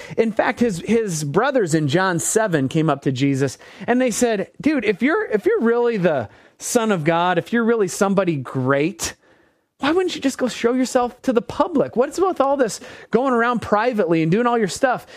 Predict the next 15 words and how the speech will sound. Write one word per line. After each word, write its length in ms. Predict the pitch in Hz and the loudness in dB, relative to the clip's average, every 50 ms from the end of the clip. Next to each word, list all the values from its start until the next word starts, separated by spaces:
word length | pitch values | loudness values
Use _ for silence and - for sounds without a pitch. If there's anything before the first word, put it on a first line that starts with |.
| - - - | -6 -4 -2
If 140 | 214 - | 0 0
you're 120 | 277 285 254 | 0 2 2
really 300 | 226 277 330 349 349 311 | 2 2 2 2 2 2
a 80 | 254 | 2
leader, 440 | 233 233 277 285 220 214 185 165 147 - - - - _ _ _ _ _ | 2 0 0 2 2 0 0 -2 -2 -6 -10 -20 -20 _ _ _ _ _
go 140 | - 214 233 | 0 0 0
public." 560 | - 226 220 170 151 127 104 - - - - _ _ _ _ _ _ _ _ _ _ _ _ _ _ _ _ _ _ _ _ _ _ _ _ - - - | 0 0 0 0 -2 -4 -6 -8 -14 -20 -20 _ _ _ _ _ _ _ _ _ _ _ _ _ _ _ _ _ _ _ _ _ _ _ _ -20 -8 -4
And 140 | 147 143 139 | -2 0 2
Jesus 300 | 143 175 185 151 151 139 | 2 0 0 0 -4 -2
said, 240 | - - 160 147 147 | 0 0 0 0 0
"Your 140 | 151 175 170 | -2 -2 0
time 260 | - 185 175 170 170 | 0 0 0 2 2
is 120 | 156 139 | 2 2
always 320 | 135 123 123 120 113 104 110 | 2 2 2 0 0 -2 -4
right. 260 | 104 101 101 98 | -6 -6 -8 -10